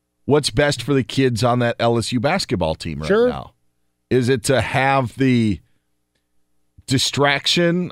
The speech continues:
Speaker 1: of the scandal hanging over, which whether Will Wade is there or not, it's, it's there. And now you've got some upheaval. You've got a player that's sitting out as well.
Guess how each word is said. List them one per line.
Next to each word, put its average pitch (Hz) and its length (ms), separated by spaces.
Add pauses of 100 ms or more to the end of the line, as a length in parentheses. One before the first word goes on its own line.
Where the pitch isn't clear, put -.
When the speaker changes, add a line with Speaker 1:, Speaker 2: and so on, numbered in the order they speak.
Speaker 1:
of 139 580
the 127 140
scandal 147 560
hanging 147 320
over, 147 280
which 131 340 (100)
whether 156 320
Will 135 260
Wade 135 220
is 95 180
there 117 220
or 104 120
not, 107 480
it's, - 480 (140)
it's 98 220
there. 85 540 (480)
And 107 200
now 117 180
you've 117 340
got 113 300
some 110 200
upheaval. 117 520
You've 117 180
got 107 180
a 98 40
player 123 380
that's - 560
sitting 123 500
out 117 280
as 95 160
well. 117 440